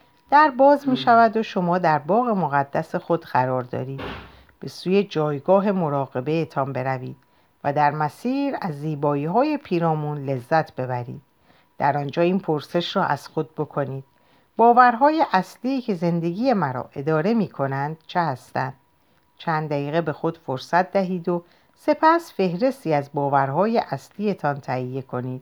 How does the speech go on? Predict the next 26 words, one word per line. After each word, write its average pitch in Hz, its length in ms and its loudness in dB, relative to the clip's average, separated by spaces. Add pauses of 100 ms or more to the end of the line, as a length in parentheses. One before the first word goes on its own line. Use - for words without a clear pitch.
(840)
اکنون 180 420 -2
به 175 80 4
آرامی 139 440 0
چشمانتان 185 840 0
را 180 80 2
روی 175 220 -2
هم 175 300 0
بگذارید 180 600 0
و 185 140 0 (440)
نخستین 254 540 0
عبارتی 226 640 4
را 160 120 -2
که 143 160 -10
نوشته 147 500 -6
اید 196 280 -4
در 135 160 2
نظر 131 380 0
آورید 123 440 -4 (580)
و 127 40 0
این 156 200 0
پرسش‌ها 160 640 -2
را 175 100 4
از 143 240 0
خود 175 240 -4
بپرسید 196 600 -2
و 170 160 0